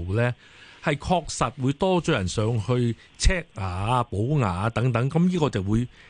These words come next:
翻轉頭影響香港嘅牙醫嘅嗰個市場啦。噉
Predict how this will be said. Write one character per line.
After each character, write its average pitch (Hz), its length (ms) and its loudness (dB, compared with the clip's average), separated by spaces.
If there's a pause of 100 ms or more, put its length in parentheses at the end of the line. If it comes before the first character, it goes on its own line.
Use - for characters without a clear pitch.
(260)
翻 233 260 2
轉 165 200 2
頭 95 200 0
影 110 140 -2
響 143 260 2
香 156 280 0
港 127 380 0
嘅 107 300 0
牙 85 200 -4 (100)
醫 135 240 -2
嘅 117 280 0 (460)
嗰 147 140 0 (500)
個 107 60 0
市 110 240 -2
場 95 260 2
啦。 139 180 2
噉 202 240 -2